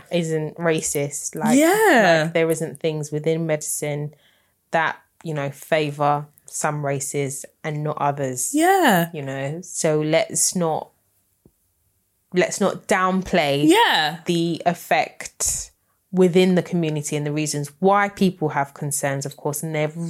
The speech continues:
Speaker 1: r-, within their right to have concerns, of course. I just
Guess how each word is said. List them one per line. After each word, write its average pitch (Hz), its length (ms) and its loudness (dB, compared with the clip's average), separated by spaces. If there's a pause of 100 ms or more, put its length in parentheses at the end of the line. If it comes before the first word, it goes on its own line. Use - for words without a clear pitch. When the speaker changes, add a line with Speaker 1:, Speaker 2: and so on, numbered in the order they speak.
(260)
Speaker 1:
r-, 196 140 2
within 208 400 4
their 190 160 4
right 202 300 0
to 196 80 0
have 160 220 -2
concerns, 143 520 2
of 147 120 -14
course. 143 340 -2 (480)
I 190 140 0
just - 400 0